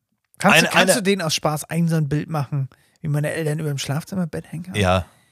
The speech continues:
Speaker 2: Ja, ich hab auch schon gesagt, ich werd auch bei ein, ich werd auch
Speaker 1: Wo
Speaker 2: so
Speaker 1: sie nochmal im Himmel auftauchen, Arm in Arm, oder die Hände mit dem Ring so. Hast
Speaker 2: Nee,
Speaker 1: du
Speaker 2: ich
Speaker 1: das
Speaker 2: hab,
Speaker 1: gemacht?
Speaker 2: ja, eins, aber nur.
Speaker 1: Ja.
Speaker 2: Aber ich hab mir,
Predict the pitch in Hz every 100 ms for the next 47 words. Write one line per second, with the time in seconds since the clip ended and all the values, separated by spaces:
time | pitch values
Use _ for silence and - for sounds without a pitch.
0 | _ - 101 110 135 127 139 127 120 131
1 | 120 123 117 139 135 151 143 127 160 165
2 | 170 190 185 160 160 185 180 160 180 -
3 | 165 175 180 175 - 170 165 165 151 170
4 | 165 151 139 160 185 170 160 151 135 170
5 | 180 180 180 139 165 160 190 185 214 -
6 | 113 107 104 104 95 80 82 80 - -
7 | 143 117 143 139 165 165 160 151 151